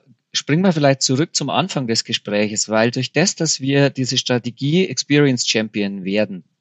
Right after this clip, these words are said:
also, äh, das sein zu wollen, mit den Pillars,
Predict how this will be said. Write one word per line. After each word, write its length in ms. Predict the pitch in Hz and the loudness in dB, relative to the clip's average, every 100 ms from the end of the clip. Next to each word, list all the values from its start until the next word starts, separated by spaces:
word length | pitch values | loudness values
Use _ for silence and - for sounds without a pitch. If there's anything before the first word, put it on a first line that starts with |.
| _ - | _ -10
also, 300 | 78 107 92 | -8 -6 -8
äh, 240 | - 92 - | -12 -16 -16
das 360 | 90 - 98 | -16 -8 -4
sein 240 | 107 113 120 | 0 0 0
zu 160 | 113 | -4
wollen, 400 | 98 113 139 190 - - - | 0 2 2 -2 -10 -20 -2
mit 220 | 127 147 | 0 2
den 180 | 139 123 | 2 0
Pillars, 480 | - 135 113 113 | 2 2 2 0